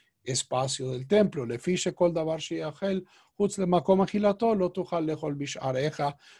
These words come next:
pues toda cosa que, eh, se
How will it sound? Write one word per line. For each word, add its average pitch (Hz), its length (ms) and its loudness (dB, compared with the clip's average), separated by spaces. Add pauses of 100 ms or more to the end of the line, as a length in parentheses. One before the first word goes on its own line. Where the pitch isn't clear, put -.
(100)
pues - 180 -6
toda 180 260 4
cosa 180 380 2
que, 190 380 4 (540)
eh, 135 640 0 (460)
se 147 440 0